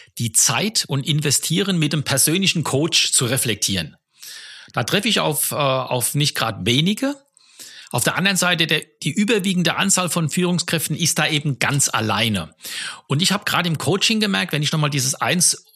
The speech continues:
plus eins ist drei, ähm, äh, her-, hernehmen kann, Aleko, was du erwähnt hast, äh, wenn es mir,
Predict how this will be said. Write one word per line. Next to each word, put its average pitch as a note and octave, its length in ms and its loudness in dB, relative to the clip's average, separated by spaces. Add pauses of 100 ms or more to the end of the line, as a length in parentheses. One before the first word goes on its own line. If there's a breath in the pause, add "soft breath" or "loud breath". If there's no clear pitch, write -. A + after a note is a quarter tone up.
plus C#3 180 2
eins D3 320 0
ist D#3 220 2
drei, C3+ 440 -2 (120)
ähm, D3+ 380 0 (520 loud breath)
äh, B2 180 0
her-, B2+ 380 0
hernehmen F3 460 0
kann, E3+ 140 -2
Aleko, D#3 320 -2
was D3+ 140 0
du - 80 -2
erwähnt C#3 340 0
hast, D3 200 -2
äh, C#3+ 160 -4 (240 loud breath)
wenn C3+ 140 2
es F3 180 2
mir, E3 280 0